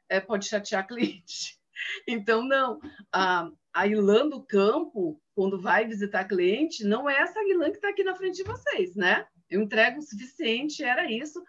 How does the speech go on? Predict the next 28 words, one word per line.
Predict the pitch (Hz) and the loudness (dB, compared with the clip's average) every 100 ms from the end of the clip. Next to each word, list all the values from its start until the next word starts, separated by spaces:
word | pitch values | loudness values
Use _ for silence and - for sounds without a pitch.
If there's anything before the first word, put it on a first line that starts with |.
| - - - | -20 -20 4
Meu | 214 | 4
objetivo | 208 208 214 - 226 202 | 6 2 2 0 -6 -2
é | 185 | -2
demonstrar | 175 175 180 208 247 | -2 -4 -4 0 0
o | |
produto, | 330 285 240 233 226 | 0 -6 -6 -6 -6
ela | 175 | -6
sentir | 180 185 - | -6 -8 -6
na | 233 302 | -8 -6
pele, | - 220 214 208 208 _ | 2 4 4 0 -6 _
eu | 190 | 4
orientar | 190 180 180 180 277 285 | 4 4 0 0 0 2
ela | 240 233 - - _ | 0 -4 -8 -20 _
como | - 208 208 | -2 2 2
usar, | 233 202 208 294 | 0 0 0 0
né, | 233 208 | -2 -2
que | |
é | 220 | 0
o | 190 | 2
importante, | 202 202 196 - 185 214 202 | 0 -2 -8 -2 -2 -2 -10
senão | - 185 180 | -10 -6 -4
ela | 180 | -4
não | 190 | -4
vai | 185 | -4
saber | 196 208 185 | -6 -8 -4
usar, | 196 196 196 - _ _ _ _ | -4 -2 -4 -4 _ _ _ _
e | 254 302 | -2 -2
fechar | 349 _ 311 381 - 214 214 240 | -2 _ -8 -6 -6 -2 -2 -2